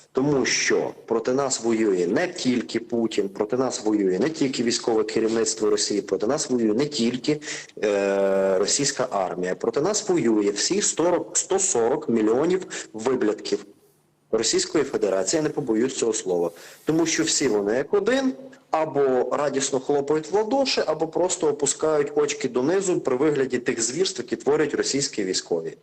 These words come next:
І ніхто не висказується там проти. Тому я з абсолютно спокійною душою можу сказати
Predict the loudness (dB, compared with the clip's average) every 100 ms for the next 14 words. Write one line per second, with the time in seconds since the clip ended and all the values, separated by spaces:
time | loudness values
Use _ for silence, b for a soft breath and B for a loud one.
0 | _ _ _ _ -4 0 2 0 0 0
1 | 0 -2 -2 0 0 -2 0 -2 -2 -4
2 | -4 -4 -6 -8 -20 B B -2 2 2
3 | 2 2 0 0 0 0 -4 -4 0 2
4 | 0 0 0 0 2 0 0 0 -4 -2
5 | -4 -4